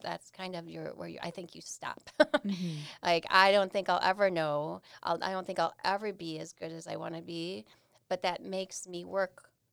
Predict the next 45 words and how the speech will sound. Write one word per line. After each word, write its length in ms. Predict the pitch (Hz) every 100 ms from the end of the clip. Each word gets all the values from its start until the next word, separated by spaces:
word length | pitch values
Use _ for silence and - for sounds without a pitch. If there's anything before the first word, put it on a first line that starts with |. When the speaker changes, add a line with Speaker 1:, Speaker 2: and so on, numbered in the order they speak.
| 202
Speaker 2:
Mm-hmm. 240 | 180 160
Speaker 1:
to 80 | 151
be 220 | 180 185
better. 540 | 175 - - 226 262 -
And 280 | 185 170 170
so 480 | - 180 175 180 - -
I'm 220 | 165 170
always 320 | 175 175 170
looking 340 | 175 - 165 160
forward 580 | - 196 180 160 156
and 120 | 156 165
not 180 | 139
backward. 440 | - 147 240 233 226 - - -
And 140 | 180 165
I'm 100 | 165
not 200 | 160 175
looking 320 | 160 165 160
where 320 | - 175 160
I 60 | 156
am 180 | 151
right 140 | 170 160
now. 160 | 175 165
I'm 180 | 165
looking, 300 | 170 175 165
like, 180 | 165 143
where 200 | 160 160
do 80 | 170
I 100 | 170
wanna 200 | 170 170
be 120 | 170
tomorrow? 400 | 160 185 190 160 139
Where 200 | 156 165
do 120 | 170
I 120 | 170
wanna 240 | 170 175
be, 460 | 175 175 175 180 180 180
you 120 | - 196
know, 140 | 185
in 80 | 185
a, 80 | 196
a 40 | 190
few 180 | - 202
years 440 | 226 208 156 -
or 100 | -
whatever? 440 | - 143 - -